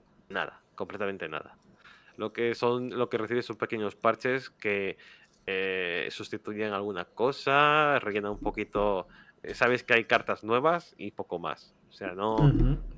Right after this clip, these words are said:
Speaker 1: eh, es, claramente Clerical no, no quieren que tenga su reino tan, tan fijo como lo tenía hasta ahora.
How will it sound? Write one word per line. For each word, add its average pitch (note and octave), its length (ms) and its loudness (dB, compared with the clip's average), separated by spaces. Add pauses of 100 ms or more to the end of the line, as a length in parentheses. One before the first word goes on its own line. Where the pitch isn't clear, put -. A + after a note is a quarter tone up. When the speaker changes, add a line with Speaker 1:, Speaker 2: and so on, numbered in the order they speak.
(260)
Speaker 1:
eh, - 260 -20
es, - 300 -16
claramente D3+ 880 4
Clerical A2+ 560 0
no, G#2+ 300 0
no A#2+ 160 -4
quieren G#2+ 400 -4
que G2+ 180 -2
tenga G2+ 260 -4
su G2+ 160 -6
reino G2 500 -4 (100)
tan, G2+ 440 -4 (380)
tan A2 140 0
fijo G#2 260 -8
como F#2+ 160 -6
lo - 60 -10
tenía F2 220 -8
hasta - 160 -10
ahora. - 280 -8